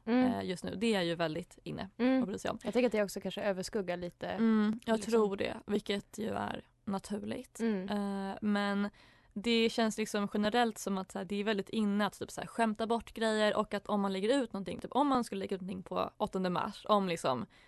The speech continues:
Speaker 2: internationella kvinnodagen, att då typ gör man det ironiskt
Speaker 1: Mm.
Speaker 2: typ, och så här, man
Speaker 1: <laughs> Mm.
Speaker 2: skämtar bort det.
Speaker 1: Verkligen, det, det har du verkligen rätt i.
Speaker 2: <laughs> Så liksom att inte vara politisk är typ
Speaker 1: Ja,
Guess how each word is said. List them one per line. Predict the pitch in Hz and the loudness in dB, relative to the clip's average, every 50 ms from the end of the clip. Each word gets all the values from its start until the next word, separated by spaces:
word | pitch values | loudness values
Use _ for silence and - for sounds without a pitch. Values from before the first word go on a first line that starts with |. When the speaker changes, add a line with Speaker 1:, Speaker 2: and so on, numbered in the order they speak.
| _ _ _ - | _ _ _ -2
Speaker 2:
internationella | 214 208 190 - 185 180 165 | -2 -2 -2 -2 -4 -6 -6
kvinnodagen, | - 180 175 170 165 175 170 170 170 | -6 -6 -6 -4 -2 -2 -2 0 0
att | 170 170 - | -2 -2 -2
då | 190 170 202 202 196 | 0 2 4 4 4
typ | 196 196 185 - 180 | 4 2 -2 0 2
gör | 208 214 214 | 4 6 6
man | 202 202 196 | 6 4 2
det | 190 196 190 - | 0 0 0 2
ironiskt | 220 226 226 330 311 226 - 170 160 - 208 240 | 2 4 4 4 2 2 -2 -6 -6 -4 0 2
Speaker 1:
Mm. | 233 226 226 226 240 | 4 6 6 6 4
Speaker 2:
typ, | - - | 4 2
och | 196 190 | 2 4
så | 262 214 | 6 6
här, | 196 | 6
man | 196 196 202 | 6 4 4
Speaker 1:
<laughs> | |
Mm. | 202 220 | 4 6
Speaker 2:
skämtar | 247 - 240 233 - 247 240 | 6 8 8 6 4 4 4
bort | 214 262 - - - _ | 4 2 2 0 -4 _
det. | - 190 - 233 | -4 -4 -4 -2
Speaker 1:
Verkligen, | 202 226 311 311 277 233 - 320 277 180 156 185 214 226 226 | 4 8 8 8 8 6 4 4 4 4 4 0 -6 -6 -2
det, | - 294 247 202 190 208 | 0 2 4 2 2 0
det | 214 240 226 208 | 0 0 0 0
har | 202 180 | 0 0
du | 185 | -2
verkligen | 180 175 180 - 214 262 - | -2 -4 -2 -2 0 4 4
rätt | 311 294 - 330 | 4 4 2 0
i. | - - - - 403 403 | -4 -4 -2 -2 -2 -2
Speaker 2:
<laughs> | 392 359 320 269 - | -2 -6 -8 -10 0
Så | - 254 | 2 4
liksom | 240 240 233 226 233 | 4 4 4 4 4
att | 233 - | 4 6
inte | 262 262 233 214 226 208 | 6 6 6 4 4 2
vara | 220 214 202 185 185 | 4 4 4 4 2
politisk | 175 - 226 233 349 330 196 - - - - - - - - - | 0 0 2 4 4 4 2 0 -4 -8 -8 -8 -8 -10 -4 -2
är | - 202 190 190 185 180 | 0 0 2 0 -2 -2
typ | - - 185 190 | -4 -4 0 4
Speaker 1:
Ja, | 202 196 190 | 6 8 8